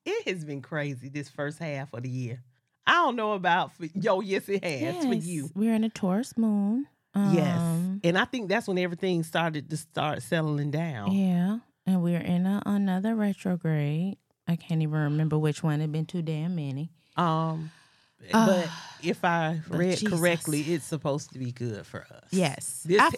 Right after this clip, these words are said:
Speaker 2: I
Speaker 1: and it
Speaker 2: feel
Speaker 1: has.
Speaker 2: better.
Speaker 1: Yes.
Speaker 2: I do. I feel much lighter.
Speaker 1: Whatever was going on March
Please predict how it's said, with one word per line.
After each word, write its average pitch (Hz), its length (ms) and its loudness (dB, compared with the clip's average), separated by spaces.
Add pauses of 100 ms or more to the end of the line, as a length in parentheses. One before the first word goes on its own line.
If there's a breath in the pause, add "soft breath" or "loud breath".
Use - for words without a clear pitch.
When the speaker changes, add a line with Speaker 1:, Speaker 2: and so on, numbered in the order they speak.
Speaker 2:
I 233 80 8
Speaker 1:
and 220 100 2
it 208 80 -4
Speaker 2:
feel 277 220 4
Speaker 1:
has. 214 80 0
Speaker 2:
better. 139 380 0 (100)
Speaker 1:
Yes. 165 640 -2
Speaker 2:
I 208 140 4
do. 175 400 0 (140)
I 185 160 4
feel 208 600 0 (140)
much 180 320 -2
lighter. 147 380 0 (100)
Speaker 1:
Whatever 185 480 -4
was 226 240 -8
going 220 320 -4
on 233 540 -6 (440)
March 180 720 -4